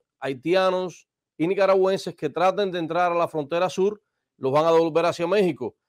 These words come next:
El gobierno mexicano ha aceptado que van a recibir a treinta mil de estos, eh, inmigrantes.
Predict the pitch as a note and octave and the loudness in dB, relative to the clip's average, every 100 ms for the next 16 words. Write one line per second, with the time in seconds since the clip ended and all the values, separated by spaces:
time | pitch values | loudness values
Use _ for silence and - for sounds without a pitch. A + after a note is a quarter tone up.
0 | _ - B2+ C3+ D3 E3+ F3 F3 G3+ A#3 | _ -10 -2 0 0 2 0 2 2 4
1 | G3 E3+ D3+ E3 - G#3 A3+ G3 D#3 D3+ | 2 2 0 -4 0 2 4 2 2 2
2 | D#3 F3 F3 - E3+ F3+ F3+ E3 D#3+ C#3 | 2 0 -2 -4 -4 0 0 0 -4 -2
3 | D#3 F3+ G#3+ E3+ D#3+ D#3+ F3+ D#3 - - | 0 0 -2 -2 -2 -2 -4 -6 -6 -2
4 | D#3 D#3 E3 F#3+ A#3 F#3 E3 | 0 0 -2 0 -2 -2 -6